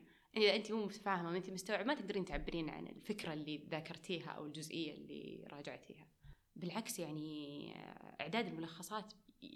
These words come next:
يعود على الطالب نفع كبير، كبير، كبير في المذاكرة، في المراجعة، في استيعاب المقرر، وفي أنه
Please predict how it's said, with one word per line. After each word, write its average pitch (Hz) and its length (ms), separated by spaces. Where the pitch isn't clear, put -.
يعود 190 240
على 165 100
الطالب 170 420
نفع 196 260
كبير، 180 360
كبير، 175 260
كبير 165 440
في 170 60
المذاكرة، 170 560
في 156 120
المراجعة، 165 460
في - 60
استيعاب 180 400
المقرر، 202 600
وفي 285 460
أنه 254 400